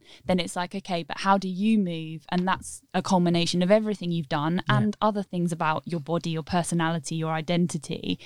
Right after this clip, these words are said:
Speaker 1: And how do we encourage the students to explore that without putting our agenda of what we'd like them to create?
Speaker 2: Yeah.
Speaker 1: So that's why, like, when it comes to, like, the final project module where they make their final piece, which you've come into,
Speaker 2: Yeah.
Speaker 1: I'm always so happy when I sit back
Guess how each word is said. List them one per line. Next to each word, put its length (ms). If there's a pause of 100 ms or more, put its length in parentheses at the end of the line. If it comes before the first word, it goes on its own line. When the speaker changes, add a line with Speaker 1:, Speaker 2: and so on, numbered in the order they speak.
(360)
Speaker 1:
And 180
how 260
do 120
we 380
encourage 380
the 80
students 340
to 240
explore 560
that 240
without 340
putting 480 (360)
our 240
agenda 420
of 160
what 240 (300)
we'd 340
like 320
them 160
to 140
create? 520
Speaker 2:
Yeah. 280
Speaker 1:
So 100
that's 180
why, 140
like, 140
when 180
it 80
comes 360
to, 100
like, 240 (100)
the 100
final 340
project 460
module 320
where 120
they 100
make 220
their 120
final 300
piece, 260
which 200
you've 240
come 180
into, 320
Speaker 2:
Yeah. 240 (400)
Speaker 1:
I'm 140
always 320
so 280
happy 300
when 140
I 80
sit 320
back 260